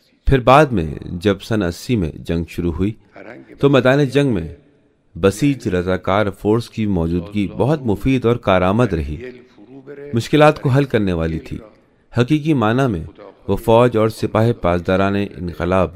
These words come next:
ان جیسے باضابطہ فوجی اداروں کا بڑا اہم سہارا بن گئی۔ تو میدان جنگ میں بسیج کا امتحان بڑا پرشکوہ تھا، نورانی تھا، لیکن بسیج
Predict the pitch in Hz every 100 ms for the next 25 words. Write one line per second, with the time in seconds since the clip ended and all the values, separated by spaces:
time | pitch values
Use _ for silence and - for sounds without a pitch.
0 | - _ _ _ _ - 131 120 120 -
1 | 131 101 92 95 95 - 110 87 104 98
2 | 117 110 85 90 107 104 101 92 95 -
3 | - 113 147 - 85 82 85 80 80 80
4 | 76 - _ _ _ _ _ - 143 147
5 | 151 165 156 170 110 80 - 98 98 _
6 | - 92 101 117 147 143 - 120 107 98
7 | 95 98 104 113 113 98 - 107 143 147
8 | 139 123 107 101 135 110 - - - _
9 | _ _ _ _ _ - - 107 110 113
10 | 117 135 - - - _ _ - 117 131
11 | 156 104 104 156 123